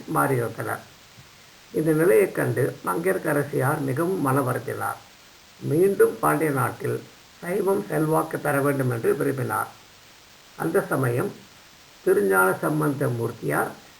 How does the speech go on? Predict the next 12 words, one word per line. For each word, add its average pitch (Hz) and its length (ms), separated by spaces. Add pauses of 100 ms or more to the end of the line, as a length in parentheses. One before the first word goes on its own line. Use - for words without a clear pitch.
(160)
பாண்டிய 196 400
நாட்டுக்கு 175 540
அடுத்த 123 440 (120)
திருமறை 175 640
காட்டிற்கு 156 640
வந்திருப்பதாக 127 680
கேள்விப்பட்டார். 165 720 (1200)
அவரை 165 340
மதுரைக்கு 160 680
வரவழைத்த 139 680 (160)
நிலைத்து 143 560 (340)
மங்கையர்க்கரசியார் 156 920